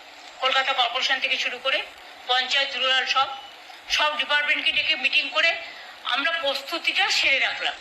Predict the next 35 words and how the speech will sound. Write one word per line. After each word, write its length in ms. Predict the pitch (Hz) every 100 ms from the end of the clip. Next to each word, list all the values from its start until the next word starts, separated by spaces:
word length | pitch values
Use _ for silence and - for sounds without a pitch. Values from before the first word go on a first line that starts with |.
| - - - - - - - -
ফার্দার 520 | - 247 - - 349 339
যদি 240 | 320 311
হয়, 380 | - - 170 - - - - - - - - - - - -
আমরা 240 | 247 302
আশা 260 | 269 269 339
করছি 300 | 349 349 349
ওই 80 |
প্যান্ডেমিক 580 | 320 285 269 269 302 311
আর 120 | 311
হবে 280 | 277 233 226
না, 200 | 185 165 - - - - - - - - - - - - - - - - - - - - -
কারণ 260 | 285 294
ডাব্লিউএইচও 760 | 269 269 262 311 320 311 330 294
already 260 | 277 302 285
বলে 220 | 262 277
দিয়েছে, 320 | 294 294 311
"It 40 |
is 220 | 294 294 294
not 120 | 285 277
pandemic, 500 | 240 240 269 311 294
it 100 | 294
is 60 |
endemic", 460 | 262 240 226 214 170 -
এরকম 340 | - 233 240 208
কিছু 200 | 226 254
একটা 240 | - - - - - - - - -
শুনেছি। 460 | - 330 330 - - - -
I 40 | -
may 220 | 262 262
not 140 | 277
be 120 | 277 269
correct, 540 | 247 254 302 - -
please 220 | 262 -
cross 220 | - 233
check। 120 | 233